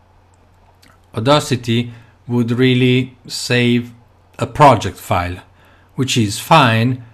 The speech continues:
but is not what you want or what you can upload to Udemy.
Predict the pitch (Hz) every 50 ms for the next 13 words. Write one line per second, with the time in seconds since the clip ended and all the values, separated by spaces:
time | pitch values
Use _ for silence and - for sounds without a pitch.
0 | _ _ _ _ _ _ - 117 113 113 117 127 131 123 147 156 151 156 151 147
1 | 143 147 151 165 196 208 185 160 131 113 101 101 117 120 120 123 127 123 120 120
2 | 123 123 123 123 - 123 120 117 117 120 120 120 - - _ _ _ - - 151
3 | 135 131 123 131 - 143 135 135 139 135 131 - - 131 127 127 127 131 139 156
4 | 151 131 104 92 87 85 -